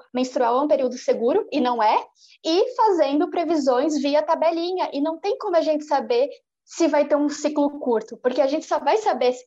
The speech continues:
que foi curto quando a gente ovular, que daí sim a gente consegue saber quando nós iremos menstruar.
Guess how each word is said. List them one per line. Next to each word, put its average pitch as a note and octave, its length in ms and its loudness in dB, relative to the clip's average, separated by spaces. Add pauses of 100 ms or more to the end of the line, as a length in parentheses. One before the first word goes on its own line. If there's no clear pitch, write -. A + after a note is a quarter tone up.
que D4 100 -2
foi A3+ 200 0
curto - 600 -2 (260)
quando A#3 220 -2
a - 20 4
gente C4 240 0
ovular, D4+ 480 0 (180)
que C#4+ 120 0
daí A3+ 340 4
sim C4+ 640 0
a E4+ 120 2
gente D#4 260 -2
consegue D4+ 560 0
saber B3+ 320 0
quando A#3 400 0
nós C4+ 200 -4
iremos C4 360 0
menstruar. C4+ 580 -4